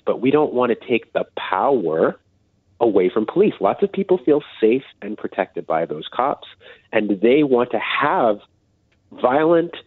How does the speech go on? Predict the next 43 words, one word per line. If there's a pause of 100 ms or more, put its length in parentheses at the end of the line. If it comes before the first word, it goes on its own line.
(180)
and
lethal
policing
at
their
disposal
for
their
own
protection. (400)
So
you
can't (140)
pay
me
lip
service
and
say,
"I (160)
hear
you
and
I
feel
your
struggle," (240)
but
then
want
an
armed (160)
occupying (120)
force (320)
to
patrol
me
and
follow
me
around
the
streets.